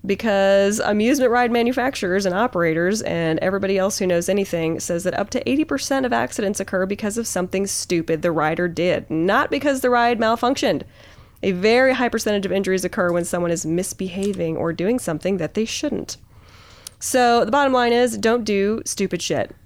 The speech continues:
okay? You don't wanna stand up. You don't wanna lean over out of a roller coaster. Don't take a selfie. You can fall out. It can kill you. It can take your arm off.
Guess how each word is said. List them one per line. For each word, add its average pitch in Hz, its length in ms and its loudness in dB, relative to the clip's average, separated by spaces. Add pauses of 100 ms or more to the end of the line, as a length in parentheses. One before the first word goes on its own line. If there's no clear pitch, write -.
okay? 180 480 0
You 190 100 -2
don't 196 180 2
wanna 247 140 2
stand 226 340 0
up. 165 220 0
You 165 80 0
don't 160 100 2
wanna 190 160 4
lean 226 480 2
over 170 540 2
out 170 140 0
of 175 60 -2
a 185 60 0
roller 165 280 0
coaster. 170 540 -2 (280)
Don't 277 200 4
take 285 200 0
a - 20 4
selfie. 185 720 -2 (380)
You 262 140 -2
can 277 140 0
fall 226 280 0
out. 170 340 0
It 226 100 -2
can 240 160 -2
kill 180 240 0
you. 170 240 2
It 214 100 -2
can 220 140 -2
take 226 240 -4
your 220 140 -2
arm 160 220 0
off. 165 380 -4